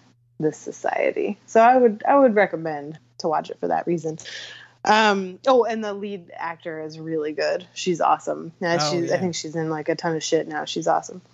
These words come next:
Speaker 1: Um, and then, uh, the other one I just watched, and I think I texted you about it,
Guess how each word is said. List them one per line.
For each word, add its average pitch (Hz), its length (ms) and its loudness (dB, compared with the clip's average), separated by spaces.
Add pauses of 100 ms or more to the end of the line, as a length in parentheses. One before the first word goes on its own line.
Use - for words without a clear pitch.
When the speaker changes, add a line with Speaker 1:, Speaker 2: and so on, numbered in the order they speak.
(800)
Speaker 1:
Um, 202 640 4 (500)
and 196 180 -2
then, 180 420 2
uh, 156 460 -6
the 233 140 4
other 311 180 4
one 262 180 2
I 196 180 0
just 208 360 -2
watched, 202 340 2
and 185 80 -4
I 180 40 -6
think 196 180 -8
I 175 80 -2
texted 175 380 -8
you 160 120 2
about 160 220 2
it, 160 140 -2